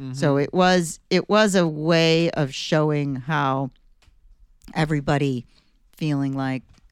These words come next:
Speaker 1: billionaires deserve to have billions. It's like, for what? You can't you can't take 'em with you, but really, you, you, you
Speaker 2: Yeah.
Speaker 1: it, it doesn't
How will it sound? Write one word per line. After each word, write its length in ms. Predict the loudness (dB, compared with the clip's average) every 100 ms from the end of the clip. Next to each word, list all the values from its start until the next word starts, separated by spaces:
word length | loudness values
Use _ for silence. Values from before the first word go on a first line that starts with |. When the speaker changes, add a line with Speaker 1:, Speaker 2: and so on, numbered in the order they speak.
| _ -4
Speaker 1:
billionaires 580 | 0 0 0 -2 -2 -4
deserve 440 | -6 -4 -2 -2
to 80 | -4
have 480 | -4 -2 -4 -6 -14 _ _
billions. 580 | -2 0 0 -2 -4 -8 -18 _ _ _
It's 80 | _
like, 140 | -6 0
for 140 | 2
what? 280 | 4 2 0 -8 _ _
You 120 | -2
can't 300 | 2 2 0 _ _ -20 _ _ _ -10
you 80 | 0
can't 280 | 2 2
take 240 | 2 0 0
'em 80 | -2
with 280 | -2 0
you, 260 | -2 -2 -2
but 220 | 2 0 0 -14 -4
really, 500 | -2 0 2 2 -2
you, 280 | -4 -4 -4 -4
you, 160 | -12 -14 _ _
you 140 | -6 2
Speaker 2:
Yeah. 260 | 2 2 -2
Speaker 1:
it, 140 | -6 -6 -12 -14 -4
it 160 | -4
doesn't 380 | 0 0 0 -4